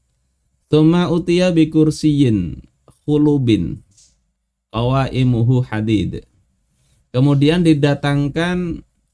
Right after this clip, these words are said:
kepada beliau kursi. Khulub ini dari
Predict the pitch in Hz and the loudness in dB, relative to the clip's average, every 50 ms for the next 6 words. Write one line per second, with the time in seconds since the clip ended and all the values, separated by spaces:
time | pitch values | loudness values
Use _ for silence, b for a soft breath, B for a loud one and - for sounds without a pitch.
0 | _ - 147 - 147 147 139 139 143 143 139 135 131 127 127 127 131 139 156 165 | _ -12 -10 -6 -4 -4 -4 -2 -2 -2 -2 -2 -2 -2 0 0 0 0 0 0
1 | 165 175 180 175 175 - _ _ _ _ - - 139 131 135 135 - - 143 127 | 0 -2 -4 -8 -10 -16 _ _ _ _ -6 -6 -4 -2 -4 -4 -4 -2 -2 0
2 | 107 95 64 - _ _ _ _ _ _ _ _ _ _ _ _ _ _ _ _ | 0 -2 -4 -10 _ _ _ _ _ _ _ _ _ _ _ _ _ _ _ _
3 | _ _ _ _ _ _ _ - - 135 135 143 151 156 127 - 131 139 147 165 | _ _ _ _ _ _ _ -6 -2 0 2 4 2 2 2 0 -2 0 0 0
4 | 160 143 131 123 123 123 120 131 135 135 135 | 0 0 0 0 0 0 0 -2 -2 -2 -2